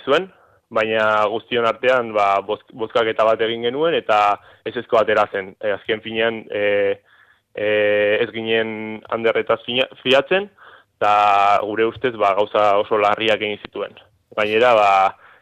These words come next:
hirugarren aukera bat, e, izan zuen, e, duela ez asko,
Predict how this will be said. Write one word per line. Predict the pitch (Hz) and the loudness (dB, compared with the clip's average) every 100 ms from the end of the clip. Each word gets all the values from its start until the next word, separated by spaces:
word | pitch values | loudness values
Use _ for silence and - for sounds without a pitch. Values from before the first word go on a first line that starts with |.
| - | -10
hirugarren | 110 117 117 113 110 | -2 2 2 2 0
aukera | 117 117 | 2 4
bat, | 117 110 - _ _ _ _ | 4 2 -4 _ _ _ _
e, | - 95 113 113 117 113 117 | -4 0 4 4 4 4 2
izan | 135 123 - | 0 -2 0
zuen, | 131 156 170 - - _ _ _ - - | 0 2 -2 -14 -20 _ _ _ -20 -4
e, | 110 107 | -4 0
duela | 113 113 113 | 0 2 0
ez | 117 | 0
asko, | 107 - 156 | -4 -2 -2